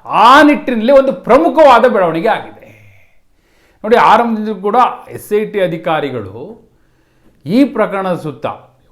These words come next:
ಹೊರಗೆ ಏನ್ ಕಾಣಿಸ್ತಾ ಇದೆ, ಹಿನ್ನೆಲೆಯಲ್ಲಿ ಏನಿದೆ, ಸತ್ಯಾಸತ್ಯತೆ ಏನು,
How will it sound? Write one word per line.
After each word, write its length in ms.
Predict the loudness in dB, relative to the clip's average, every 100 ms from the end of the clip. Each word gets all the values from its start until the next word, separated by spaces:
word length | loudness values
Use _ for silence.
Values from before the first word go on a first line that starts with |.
| _ _
ಹೊರಗೆ 320 | -4 -2 0
ಏನ್ 140 | -4 -4
ಕಾಣಿಸ್ತಾ 360 | -6 -6 -8
ಇದೆ, 460 | -8 -8 -12 -16 _
ಹಿನ್ನೆಲೆಯಲ್ಲಿ 520 | -6 -2 0 0 -2 -2
ಏನಿದೆ, 380 | 0 -2 -4 -8 _ _ _ _ _ _ _
ಸತ್ಯಾಸತ್ಯತೆ 840 | -6 -2 2 2 2 -6 -8 -4 -4
ಏನು, 320 | -4 -6